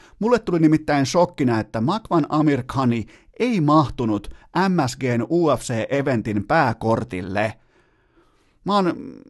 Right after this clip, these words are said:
mä oon ymmälläni, koska just tehtiin uusi sopimus, just on luukutettu, huudettu, just on vahva, vakuuttava voitto takana.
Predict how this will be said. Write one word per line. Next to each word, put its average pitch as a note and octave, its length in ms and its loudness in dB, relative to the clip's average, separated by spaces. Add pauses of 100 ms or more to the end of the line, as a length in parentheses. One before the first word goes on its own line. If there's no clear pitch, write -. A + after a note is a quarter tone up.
(680)
mä F#3+ 120 0
oon G3+ 200 2
ymmälläni, E3+ 600 6
koska D3+ 260 -2
just A#3 380 -4
tehtiin D3 500 0
uusi B2+ 220 0
sopimus, A2 420 -4
just A#3+ 340 -4
on F3+ 160 0
luukutettu, C3+ 680 2
huudettu, C3+ 460 2
just G3 440 -4
on E3 300 2
vahva, D#3 460 4 (420)
vakuuttava C3+ 680 0
voitto B2+ 380 0
takana. G#2+ 580 -2